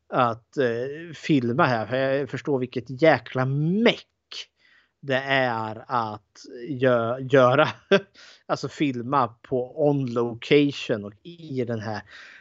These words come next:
vinterlandskapet. Och jag förstår ju också liksom att de har ju haft någorlunda vettig utrustning. För det är ingen så här skakig, eh, handkamera, utan de måste ju verkligen ha haft genuin, alltså filmutrustning.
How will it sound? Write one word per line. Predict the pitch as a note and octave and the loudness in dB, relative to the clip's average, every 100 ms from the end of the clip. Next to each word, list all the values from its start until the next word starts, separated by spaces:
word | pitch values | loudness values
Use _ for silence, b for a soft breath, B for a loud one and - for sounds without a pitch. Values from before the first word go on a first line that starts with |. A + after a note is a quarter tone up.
| B | B
vinterlandskapet. | - B2 C3 A#2 G#2 - A#2 A#2 A2+ D#3 C3+ - C3 | -4 2 4 2 -2 2 4 2 4 6 6 4 0
Och | C3+ E3 | 2 2
jag | C#3+ | 2
förstår | E3 E3+ E3 | 0 2 4
ju | D#3 | 4
också | - D3+ | 2 -2
liksom | C#3 | -2
att | C#3 - | -4 -2
de | C3+ | 0
har | D3 | 2
ju | |
haft | C3+ D3 - | 2 0 0
någorlunda | D3+ D3+ B2 D3 D#3+ B2+ | -2 0 0 -2 0 -2
vettig | C3 C3+ - _ - B2 | 0 -4 -4 _ -10 -8
utrustning. | C#3+ F#3+ E3 - E3+ A#3+ - - A#2+ | -6 -6 -6 -2 0 0 -2 -2 -2
För | C3 | 2
det | C#3+ | 2
är | |
ingen | C#3+ | 4
så | F3+ | 4
här | B2+ B B B | 4 B B B
skakig, | - - - D#3+ C3+ B2 - - D#3 B2 B2 B2+ A#2+ | -16 -14 2 4 6 4 0 0 0 0 -2 0 2
eh, | B2+ | 2
handkamera, | B2+ - D#3+ B2 A#2 A#2 - A3 A3 C3 G#2+ G#2+ | 0 4 4 4 -4 -10 -2 0 2 0 -2 -8
utan | G#2 - A#2 | -10 -10 -8
de | C#3 | -6
måste | D3+ C3+ | -2 0
ju | |
verkligen | B2+ C3 A#2+ | 0 -2 -2
ha | B2+ | 0
haft | G#3 E3 - - - - b b b b - C3 A#2+ | 2 2 0 -20 -20 -20 b b b b -6 -2 6
genuin, | D3+ C#3+ C3+ D3+ C#3+ B2+ A2+ A2 G#2 _ _ _ _ - | 6 6 2 0 -2 -4 -4 -8 -12 _ _ _ _ -14
alltså | C3 A#2 | -10 -10
filmutrustning. | - D3 A#2+ A#2 A#2+ A#2 D3+ F#3 - - - - F3 G3+ | -2 0 2 2 0 4 4 4 0 -14 -14 -16 -16 -14